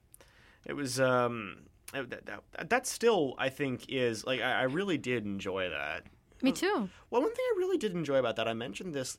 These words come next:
Speaker 1: last show, was that the kids were enjoying it.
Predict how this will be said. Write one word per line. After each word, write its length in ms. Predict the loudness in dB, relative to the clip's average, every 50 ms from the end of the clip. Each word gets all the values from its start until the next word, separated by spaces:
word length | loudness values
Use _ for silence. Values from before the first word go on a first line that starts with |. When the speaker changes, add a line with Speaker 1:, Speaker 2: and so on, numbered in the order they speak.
| -8
Speaker 1:
last 260 | -4 0 0 0 0
show, 360 | -2 -2 -2 0 0 0 0 -2 -6 -2
was 320 | 2 2 2 2 2 0
that 200 | -2 -2 -2 -4
the 60 | -8
kids 340 | -8 -4 -4 -4 -4 -4 -8
were 280 | -8 -8 -8 -8 -10 -12 _ _
enjoying 480 | -12 -12 -10 -8 -8 -8 -8 -8 -10 -12
it. 160 | -12 -14 -16